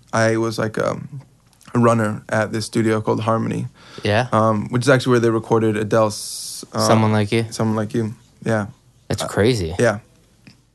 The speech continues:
Speaker 2: So, um, that's, I mean, how valuable is that as, like, an entrepreneur to then have sort of been introduced to all these different things?
Speaker 1: It was great.
Speaker 2: Were you, um,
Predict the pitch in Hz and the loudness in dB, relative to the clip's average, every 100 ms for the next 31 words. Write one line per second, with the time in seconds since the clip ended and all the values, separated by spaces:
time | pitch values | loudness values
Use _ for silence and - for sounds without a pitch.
0 | _ _ - - - 143 135 135 - 131 | _ _ -20 -6 6 8 8 4 2 2
1 | 117 107 127 139 135 - 123 117 104 120 | 2 2 2 0 0 -4 2 2 4 4
2 | 107 101 107 113 92 92 87 87 90 - | 4 6 6 6 2 -2 0 0 0 2
3 | 104 101 101 95 - 123 113 107 98 95 | 0 2 2 0 -2 0 2 2 0 -2
4 | 107 107 104 92 92 98 101 101 104 95 | 2 4 4 2 0 2 2 2 2 0
5 | 95 - 107 101 95 92 - - - - | 0 2 4 6 4 0 -10 -18 -20 -20
6 | - - 123 123 107 107 113 107 - 80 | -16 0 4 4 4 6 6 6 2 2
7 | 98 98 92 101 90 92 104 101 95 98 | 4 2 0 -2 -4 -2 2 2 0 -4
8 | - - - - - 123 131 107 120 - | -10 -16 -20 -20 -4 2 2 2 0 0
9 | - - - 139 139 143 147 135 - 123 | -6 -20 2 6 8 8 10 8 6 4
10 | 113 95 | 6 2